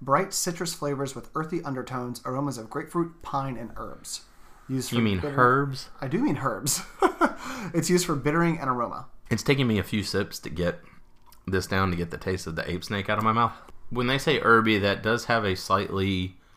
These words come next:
Speaker 2: more herbaceous quality, like sage
Speaker 1: Mm-hmm.
Speaker 2: or, um, almost like a thyme, something like that, like a savory herb.
Speaker 1: Oh, the Simcoe is used in the Hoptimum. It's referred to as Cascade on steroids,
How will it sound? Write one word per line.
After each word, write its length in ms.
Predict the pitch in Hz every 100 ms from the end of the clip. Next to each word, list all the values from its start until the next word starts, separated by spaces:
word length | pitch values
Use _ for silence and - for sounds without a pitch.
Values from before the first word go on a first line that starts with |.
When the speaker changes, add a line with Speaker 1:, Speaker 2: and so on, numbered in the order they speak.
| - -
Speaker 2:
more 280 | 101 98 101
herbaceous 520 | 92 87 92 90 92
quality, 420 | - 87 90 90
like 240 | 87 85 -
sage 640 | - 90 87 90 87 - - -
Speaker 1:
Mm-hmm. 260 | 135 139 165 - - - -
Speaker 2:
or, 520 | - 90 85 85 85 - - 92
um, 540 | 87 85 85 82 76 - - - - -
almost 220 | 98 98
like 100 | 90
a 40 | 82
thyme, 560 | - 87 90 95 98 - - - - - - - - -
something 320 | - 107 98 98
like 180 | 95
that, 140 | 90 95
like 180 | 82 82
a 80 | -
savory 580 | - 85 85 85 87 85
herb. 480 | 82 92 95 92 - - - -
Speaker 1:
Oh, 380 | 220 269 123 - - - -
the 60 | 139
Simcoe 380 | 190 196 190
is 140 | 156 135
used 280 | 160 160 -
in 180 | 143
the 140 | 127 123
Hoptimum. 540 | - - - 98 160 - - - -
It's 240 | 143 143
referred 400 | 147 139 156 156
to 120 | 156
as 160 | 127 123
Cascade 540 | - - 165 - 160
on 140 | 127 127
steroids, 600 | - 151 123 110 95